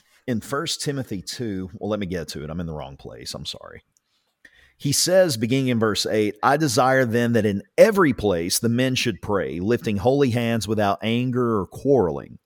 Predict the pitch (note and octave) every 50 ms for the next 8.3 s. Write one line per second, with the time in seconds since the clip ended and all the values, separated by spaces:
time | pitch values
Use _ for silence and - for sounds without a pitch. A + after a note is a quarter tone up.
0 | _ _ _ - - - - _ - A#2+ C#3 D3 - C#3+ C#3 C3+ C3 A2 C#3 B2+
1 | B2+ B2+ - - A#2+ A#2 A2+ - A2 B2 C3 D3 D3 C#3+ - - A2+ A2 F2+ G2
2 | A#2 C3 C3+ C3+ B2 A#2 G#2+ - C3 A#2 A#2 A#2 G#2+ G#2+ G#2+ F#2+ F#2 - - -
3 | - - B2+ B2+ - - D3 C3+ C3+ C3 A2 - A2 F#2+ F2+ F#2 F#2+ G#2 G#2 F2+
4 | G2 G#2 G#2+ A2+ B2 B2+ A#2+ - - B2+ A2 G2+ G2+ - - A2 G2+ - - G2+
5 | F#2 - - F2 D#2 D2 D#2+ G2 G#2 F#2+ - A2+ - - G#2+ A#2 C3 C#3 C3 A#2
6 | F#2+ G#2 G2+ G2+ G2+ G#2 G2+ G2 F#2+ F2+ G2 G2 G2+ G#2 G#2 G#2+ G2+ F#2+ - G#2
7 | G2+ G2 G2 G2 G2 F2+ G2 F2 - F#2 E2 F2+ - - G2+ G2+ F#2 E2+ - -
8 | G#2 G#2 G2+ F#2+ G2 F#2+